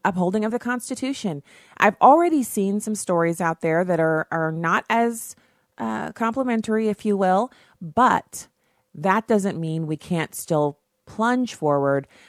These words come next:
uh, with excitement about the possibilities and prayerfully upholding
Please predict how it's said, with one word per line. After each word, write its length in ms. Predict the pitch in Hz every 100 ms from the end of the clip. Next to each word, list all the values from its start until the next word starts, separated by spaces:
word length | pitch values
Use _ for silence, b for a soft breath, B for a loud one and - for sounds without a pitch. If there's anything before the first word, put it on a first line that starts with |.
| b
uh, 180 | - 156 -
with 460 | 175 202 277 - - - _ _ -
excitement 440 | 226 302 339 202
about 220 | 180 175
the 80 | 170
possibilities 880 | - 170 165 165 170 156 143 143 143 -
and 160 | 165
prayerfully 800 | - 196 190 208 233 220 208 202 - _
upholding 720 | 165 - 190 190 185 175 175